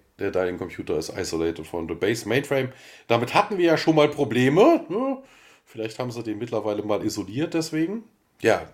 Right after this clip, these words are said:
das funktioniert nicht und, äh, ja, und ihr sagt dann, das ist wohl unser primäres Ziel und, äh, Haley klickt sich noch weiter durch die, äh, Security Footage und, ähm,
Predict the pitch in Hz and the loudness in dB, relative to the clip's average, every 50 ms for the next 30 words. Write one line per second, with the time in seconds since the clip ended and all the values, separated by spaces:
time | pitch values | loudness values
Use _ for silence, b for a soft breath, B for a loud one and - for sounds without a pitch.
0 | _ _ _ - 101 101 - - 107 95 - 95 95 95 - 73 92 90 87 85 | _ _ _ -6 -4 -4 -4 -6 -8 -8 -6 -4 -4 -4 -4 -2 -4 -4 -4 -4
1 | - - 76 80 80 - - 92 80 78 78 80 78 82 107 101 - - 87 90 | -8 -10 -10 -12 -12 -12 -10 -8 -6 -6 -6 -8 -2 2 2 2 2 0 -4 -4
2 | 82 87 92 - - 90 80 85 82 - 78 - - 98 90 73 82 85 92 87 | -2 -2 -2 -2 -2 -2 -2 -2 -2 -4 -6 -6 -6 -4 -4 -4 -4 -2 -2 -2
3 | 85 - - 113 110 107 104 95 95 92 - - - - 123 131 131 139 135 127 | -2 -2 -6 -2 0 2 2 2 0 -4 -8 -10 -12 -8 -6 -4 0 0 0 0
4 | 117 - 95 95 95 92 - - 98 92 92 92 95 101 95 95 92 90 82 - | 0 -2 -4 -6 -6 -8 -8 -4 -2 -2 0 0 0 -2 -2 -2 -6 -6 -8 -6
5 | - 110 - - - 92 - - 87 87 - 87 87 90 - 98 87 - 82 80 | -8 -8 -8 -8 -12 -12 -10 -10 -10 -6 -4 -2 -2 -2 -2 -4 -4 -4 -6 -10
6 | - - 85 82 82 80 B B B B B B B B B - 95 90 87 - | -10 -10 -8 -8 -8 -8 B B B B B B B B B -6 -6 -4 -4 -6
7 | 90 - - 110 - - 123 117 - 101 - - 110 107 110 107 107 - - - | -8 -8 -8 -6 -2 0 -2 -2 -2 -6 -4 -4 -2 0 0 0 0 -2 -8 -10
8 | - - - 90 87 85 - - 85 82 80 80 82 82 80 | -10 -10 -10 -10 -10 -10 -8 -6 -4 -4 -4 -6 -6 -8 -12